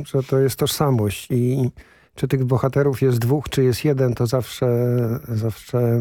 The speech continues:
mm, Myśliwski pisze o człowieku. Kim on jest, y, jak on o sobie myśli, mm,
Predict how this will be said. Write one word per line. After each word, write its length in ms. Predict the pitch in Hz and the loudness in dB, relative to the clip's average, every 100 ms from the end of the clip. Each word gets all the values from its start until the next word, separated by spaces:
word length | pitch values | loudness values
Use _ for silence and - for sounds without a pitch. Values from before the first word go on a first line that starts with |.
| - | -2
mm, 480 | 127 120 120 120 117 | 0 2 2 2 2
Myśliwski 720 | 113 - 127 - - 139 127 - _ _ _ _ _ _ _ _ _ _ _ _ | 0 0 -4 -6 -6 -2 -2 -4 _ _ _ _ _ _ _ _ _ _ _ _
pisze 500 | - 127 - 139 139 - _ _ _ _ _ - | 0 0 2 4 2 0 _ _ _ _ _ -2
o 120 | 131 | -2
człowieku. 640 | - 135 123 123 - 98 87 101 _ _ _ _ _ - | 2 2 2 0 -2 -6 -6 -10 _ _ _ _ _ -10
Kim 220 | - 123 135 | -2 2 4
on 140 | 143 | 4
jest, 500 | 139 143 131 - - | 4 2 0 -6 -8
y, 340 | 120 110 117 117 - - | -6 -6 -8 -10 -12 -2
jak 260 | 120 - | -2 0
on 80 | 110 | 0
o 40 | |
sobie 240 | 104 113 117 | 0 2 2
myśli, 540 | 151 - 135 127 120 - _ _ - _ _ _ _ | 2 0 0 0 0 -4 _ _ -20 _ _ _ _
mm, 1080 | 120 107 110 110 107 110 113 113 113 113 131 | 0 2 4 2 2 0 0 0 0 -2 -4